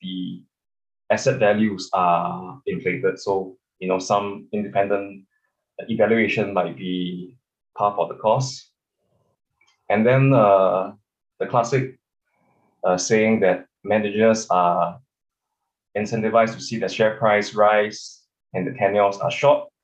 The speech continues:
So in the time that they're with the company, they will use aggressive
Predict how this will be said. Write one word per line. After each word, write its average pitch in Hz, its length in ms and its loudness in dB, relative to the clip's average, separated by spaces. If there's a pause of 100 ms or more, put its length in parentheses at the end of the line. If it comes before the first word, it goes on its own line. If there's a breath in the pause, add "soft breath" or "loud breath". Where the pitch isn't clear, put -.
(300)
So 104 460 0
in 98 60 -8
the 95 80 -2
time 107 320 -2
that 82 160 -2
they're 85 120 -4
with 87 140 -8
the - 80 -10
company, 117 560 -2
they 95 240 -4
will 90 120 -8
use 104 440 -10 (840)
aggressive 98 560 -2